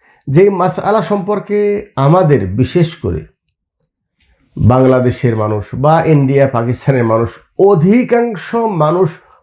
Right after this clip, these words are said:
অসচেতন, অজ্ঞ। আর এই অজ্ঞতার কারণে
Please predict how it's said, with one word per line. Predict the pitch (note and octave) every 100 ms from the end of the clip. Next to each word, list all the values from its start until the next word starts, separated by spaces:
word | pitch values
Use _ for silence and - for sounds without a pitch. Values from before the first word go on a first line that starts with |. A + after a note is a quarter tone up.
| _
অসচেতন, | E3 F3 D#3+ - E3+ F3+ F#3+ - G#3+ -
অজ্ঞ। | D3+ C3 F2+ F#2+ - _ _ _ _ _ _ _ _ _ _ _ - - - - _ -
আর | D3+ F3+
এই | G#3 - -
অজ্ঞতার | F3+ F3 E3 G3 A#3 C4 B3+
কারণে | - G3 G3+ G#3